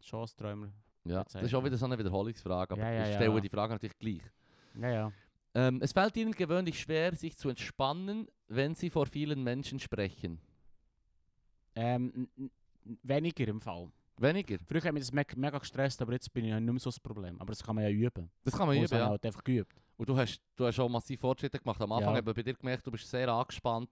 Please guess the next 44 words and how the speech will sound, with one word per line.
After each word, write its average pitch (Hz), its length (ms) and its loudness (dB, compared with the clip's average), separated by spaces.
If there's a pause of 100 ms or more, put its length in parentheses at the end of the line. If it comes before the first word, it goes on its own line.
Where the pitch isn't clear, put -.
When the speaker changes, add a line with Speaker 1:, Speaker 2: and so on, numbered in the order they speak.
Speaker 2:
wenn 110 180 0
du 104 120 0
das, - 400 -16
dein 110 180 -8
Programm 117 340 2
vorträgst. 127 680 -2
Speaker 1:
Ja. 113 200 2 (160)
Speaker 2:
Und 95 80 -8
das 117 80 -6
hat 127 120 0
sich 95 100 -8
schon 117 120 -2
verbessert. 98 580 -2 (240)
Speaker 1:
Ja, 131 200 -2
voll. 127 260 -4
Ich 104 60 -2
ho-, 123 160 0
ich 90 100 -2
hoffe, 104 340 -6
es - 140 -12
ist - 280 -12 (260)
Speaker 2:
Weil 110 140 -4
Speaker 1:
scheisse 110 240 6
Speaker 2:
dein 120 160 -2
Speaker 1:
an. 113 60 -6
Speaker 2:
Content 139 400 0
ist - 180 -8
hure 131 300 -2
top 135 280 0 (100)
und, 101 180 -6 (120)
und, 98 200 -6
Speaker 1:
Ja, 113 240 0
Speaker 2:
und 131 80 -2
Speaker 1:
das - 20 0
Speaker 2:
das 127 100 4
Speaker 1:
habe - 40 2
ich 120 60 -2
eben 120 100 0
nicht 135 120 -6
gerne, 101 180 -2
wenn 98 60 -2
das 92 100 -8
Leute 101 180 -4
sagen. 82 240 -4